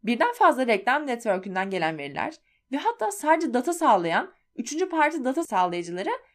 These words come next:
tek yerde toplanır. Bu da size tüm dataları birleştirerek işleme şansı sunar. Üç, birden fazla platformla çalışma imkanı sağlar.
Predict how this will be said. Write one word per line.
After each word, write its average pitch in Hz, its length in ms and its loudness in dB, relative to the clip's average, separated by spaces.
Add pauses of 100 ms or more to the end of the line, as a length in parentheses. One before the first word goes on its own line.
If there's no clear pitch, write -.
(160)
tek 349 200 2
yerde 190 240 4
toplanır. 160 560 -12 (580)
Bu 330 100 -2
da 466 100 2
size 180 500 -2 (180)
tüm 480 240 -2
dataları 214 400 0
birleştirerek 240 600 -2
işleme 190 300 -4
şansı 180 340 -6
sunar. - 380 -14 (840)
Üç, - 340 -4 (240)
birden 262 300 2
fazla 220 360 2
platformla 254 500 0
çalışma 202 320 -6
imkanı 175 340 -6
sağlar. 170 520 -12